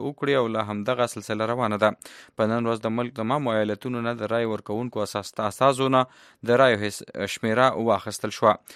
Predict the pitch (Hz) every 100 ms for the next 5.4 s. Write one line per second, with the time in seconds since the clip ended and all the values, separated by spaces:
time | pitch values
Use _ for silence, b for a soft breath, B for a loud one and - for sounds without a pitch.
0 | B B 98 98 101 120 123 113 123 135
1 | 123 113 - 110 107 104 110 120 110 -
2 | 113 113 107 113 113 101 - 107 117 151
3 | - _ _ _ _ - 110 120 - 117
4 | 123 143 107 101 110 110 104 127 127 113
5 | 98 104 101 101